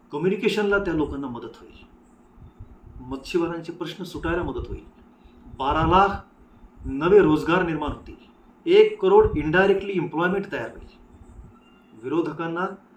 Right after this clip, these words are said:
हा पोरकटपणा करताना मनाचा मोठेपणा दाखवायच्याऐवजी कोतेपणा तर दाखवलाच, पण देशाच्या पंतप्रधानांच्या नेतृत्वाखाली जो विकास होतो आहे त्याच्याकडे डोळेझाक करण्याचं पापसुद्धा त्यांनी केलं आहे.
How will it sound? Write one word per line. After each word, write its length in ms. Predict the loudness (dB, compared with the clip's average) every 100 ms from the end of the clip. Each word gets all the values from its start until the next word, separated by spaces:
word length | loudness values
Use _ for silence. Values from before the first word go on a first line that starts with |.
| -20 -16
हा 60 | -16
पोरकटपणा 640 | -4 -4 -2 -6 -6 -10
करताना 380 | -10 -8 -8 -8 -14 _ _ _ _ _ _ -20 -20
मनाचा 460 | -16 -8 -8 -6 -6
मोठेपणा 560 | -4 -6 -6 -6 -8
दाखवायच्याऐवजी 680 | -8 -8 -6 -6 -4 -6 -6
कोतेपणा 460 | -6 -6 -6 -8 -10
तर 100 | -10
दाखवलाच, 580 | -12 -8 -6 -6 -10 -20 -20 _ _ -20 _ _ _ _ -16
पण 140 | -12 -6
देशाच्या 420 | -6 -4 -6 -8
पंतप्रधानांच्या 840 | -8 -10 -8 -8 -6 -6 -8 -8 -10
नेतृत्वाखाली 640 | -8 -8 -6 -6 -8 -16 -20 _ -20 _ _ _ _ _ -16
जो 100 | -10
विकास 380 | -8 -4 -4 -4
होतो 160 | -8 -10
आहे 120 | -12 -16 _ _ _ -12
त्याच्याकडे 640 | -12 -8 -8 -4 -2 -2 -4 -18 -18
डोळेझाक 600 | -8 -2 -2 -2 -10 -12
करण्याचं 340 | -12 -12 -14
पापसुद्धा 560 | -10 -8 -8 -10 -16 -18
त्यांनी 240 | -18 -20
केलं 220 | -18 -18
आहे. 100 | -18